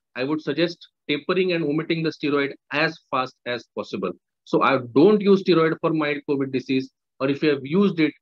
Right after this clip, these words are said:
and the patient develops mucor, taper and omit it as fast as possible. What about hyperbaric oxygen? Again, it's an experimental therapy, but guidelines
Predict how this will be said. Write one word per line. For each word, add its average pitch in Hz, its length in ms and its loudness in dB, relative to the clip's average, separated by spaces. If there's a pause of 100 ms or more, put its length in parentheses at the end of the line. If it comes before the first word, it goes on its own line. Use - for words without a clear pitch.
(260)
and 139 200 -4
the 135 80 -2
patient 139 380 -4
develops 143 400 0
mucor, 139 380 -4 (420)
taper 147 280 -2
and 143 100 -4 (100)
omit 131 300 -2
it 135 80 -4 (120)
as 127 300 -4
fast 117 220 -4
as 117 140 -4
possible. 95 400 -12 (400)
What 143 160 2
about 175 220 2
hyperbaric 165 600 -2
oxygen? 180 580 -4 (300)
Again, 147 280 0
it's 170 120 -6
an 170 120 -2
experimental 165 640 -4
therapy, 151 420 -6 (140)
but 131 140 -6
guidelines 131 460 -6